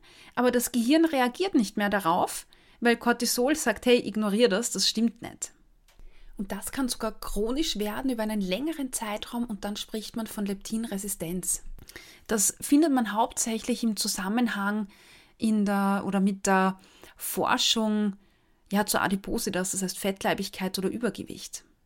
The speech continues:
Und da wird fettleibigen Personen oder übergewichtigen Personen, stark übergewichtigen Personen, wird vorgeworfen,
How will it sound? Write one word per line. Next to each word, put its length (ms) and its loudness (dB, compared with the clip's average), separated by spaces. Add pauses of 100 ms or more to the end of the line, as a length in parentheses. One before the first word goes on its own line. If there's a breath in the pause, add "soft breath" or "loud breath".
(1700 soft breath)
Und 160 -8
da 140 -2
wird 320 2
fettleibigen 760 -2
Personen 640 0
oder 220 -2
übergewichtigen 760 -2
Personen, 360 -4
stark 360 -2
übergewichtigen 640 -6
Personen, 600 -4 (460 soft breath)
wird 180 2
vorgeworfen, 920 0